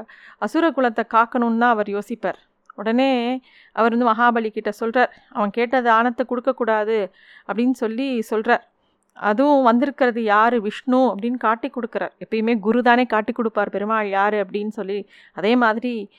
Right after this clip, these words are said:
அஹ், காட்டி கொடுக்குறார் மகாபலிக்கு. மகாபலி வந்து ஆனா ரொம்ப தீர்மானமா சொல்றான், "நீங்க சொன்னது உண்மையாகவே இருக்கட்டுமே, விஷ்ணுவே வந்து கேட்டாலும், கேட்கும்போது அதுதான் எனக்கு பெருமை,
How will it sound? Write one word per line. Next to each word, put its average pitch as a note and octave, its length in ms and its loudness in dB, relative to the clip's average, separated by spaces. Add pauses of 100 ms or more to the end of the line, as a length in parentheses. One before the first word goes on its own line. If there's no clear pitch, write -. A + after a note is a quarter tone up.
(400)
அஹ், G3 220 -6
காட்டி A3+ 300 0
கொடுக்குறார் G#3+ 480 -4
மகாபலிக்கு. G#3 680 -4 (600)
மகாபலி D4 540 2
வந்து B3 460 0
ஆனா B3+ 280 2
ரொம்ப A#3 260 2
தீர்மானமா D4 520 4 (120)
சொல்றான், A3 260 -2 (240)
"நீங்க G#3+ 240 -6
சொன்னது C4 360 0
உண்மையாகவே C4+ 680 2
இருக்கட்டுமே, C4+ 460 0 (220)
விஷ்ணுவே D4 520 2
வந்து C4+ 240 2
கேட்டாலும், B3+ 600 4
கேட்கும்போது D4+ 520 4
அதுதான் B3+ 360 4
எனக்கு A3+ 260 0
பெருமை, A#3+ 360 0